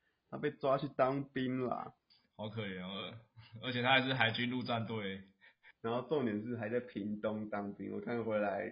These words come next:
Speaker 1: 要变一个竹炭了。<laughs> 而且海军陆战队两个礼拜才休一次欸，我看我朋友每周都在休息。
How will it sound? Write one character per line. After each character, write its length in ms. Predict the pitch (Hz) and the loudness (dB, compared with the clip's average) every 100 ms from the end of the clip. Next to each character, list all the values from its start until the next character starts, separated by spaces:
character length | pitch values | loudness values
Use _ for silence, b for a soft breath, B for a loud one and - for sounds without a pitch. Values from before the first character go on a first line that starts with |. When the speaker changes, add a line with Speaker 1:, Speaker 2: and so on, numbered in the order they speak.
| - - | -8 -8
Speaker 1:
要 100 | 104 | -4
变 220 | 110 104 | -2 -2
一 40 | |
个 80 | 98 | -2
竹 240 | 92 87 | -6 -12
炭 260 | 90 104 90 | -10 -10 -10
了。 140 | 104 _ | -14 _
<laughs> 1300 | _ _ - - 247 294 - - 359 359 - 120 | _ _ -4 -4 -4 -14 -18 -8 -4 -4 -2 0
而 80 | 190 | 2
且 200 | 214 147 | 4 4
海 180 | 147 117 | 4 4
军 180 | 123 196 | 4 2
陆 120 | 196 | 2
战 200 | 185 175 | 0 0
队 300 | 175 151 - _ _ _ B 170 B B B B _ | 0 -2 -4 _ _ _ B -18 B B B B _
两 260 | 135 143 120 | -2 0 2
个 80 | 127 | 0
礼 120 | 117 | 0
拜 140 | 131 151 | 2 0
才 120 | 113 | -2
休 320 | - 120 113 | 0 2 2
一 80 | 104 | 2
次 260 | - - 110 | -4 -4 -4
欸， 260 | - - _ | -6 -10 _
我 120 | - 131 | -8 -2
看 120 | 202 | 2
我 100 | 120 | 4
朋 120 | 117 | 4
友 140 | 117 | 2
每 240 | 110 107 101 | 2 0 -2
周 260 | - 123 | -2 -2
都 140 | 127 123 | 0 0
在 100 | 127 | -2
休 300 | - 110 107 | -4 -6 -6
息。 320 | - - | -10 -18